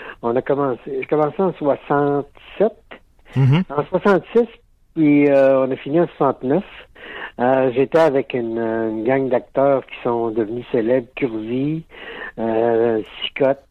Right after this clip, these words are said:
Speaker 1: euh, Claude Laroche, Paul Vaillargeon, avec ce gang-là.
Speaker 2: Ouais.
Speaker 1: Puis, euh, dès la sortie de l'école, j'ai travaillé tout de suite au cinéma avec Gilles Carle.
Speaker 2: OK.
Speaker 1: En soixante-dix, soixante et onze, j'ai fait La vraie nature de Bernadette.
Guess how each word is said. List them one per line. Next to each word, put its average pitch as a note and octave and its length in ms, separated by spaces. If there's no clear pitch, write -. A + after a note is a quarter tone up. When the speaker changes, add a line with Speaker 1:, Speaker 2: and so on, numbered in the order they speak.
Speaker 1:
euh, A2 280
Claude C3 220
Laroche, A#2+ 540
Paul B2 180
Vaillargeon, A#2+ 720
avec A2+ 220
ce A2+ 80
gang-là. A2+ 400
Speaker 2:
Ouais. A#2+ 180
Speaker 1:
Puis, D#3+ 320
euh, D3+ 140
dès C#3+ 320
la F3+ 240
sortie - 340
de E3 80
l'école, F#3+ 680
j'ai C#3+ 380
travaillé D#3 400
tout E3 140
de - 80
suite G#3 200
au D3+ 100
cinéma C#3 400
avec C#3 300
Gilles E3 280
Carle. C3 500
Speaker 2:
OK. A#2 240
Speaker 1:
En C3+ 480
soixante-dix, C#3+ 880
soixante E3+ 200
et D#3+ 100
onze, F3 240
j'ai C#3 80
fait D3 180
La D3+ 100
vraie B2 140
nature C#3 340
de C3+ 60
Bernadette. B2+ 680